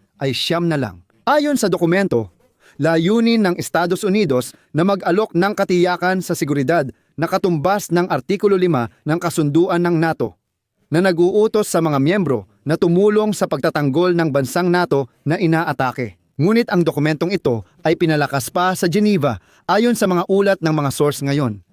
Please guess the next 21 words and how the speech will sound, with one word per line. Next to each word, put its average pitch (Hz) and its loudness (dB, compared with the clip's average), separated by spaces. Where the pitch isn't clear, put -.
Isinulat 175 0
ng 160 0
publikasyong 160 -4
Axios 131 -4
na 165 -4
pumayag 214 0
ang 170 -2
Estados 147 -4
Unidos 120 -4
na 139 -2
palakasin 151 0
ang 143 -2
draft 151 -2
ng 135 -4
kasunduan 151 -2
tungkol 214 2
sa 220 -2
mga 196 0
garantiya 185 2
sa 185 -6
seguridad 160 -2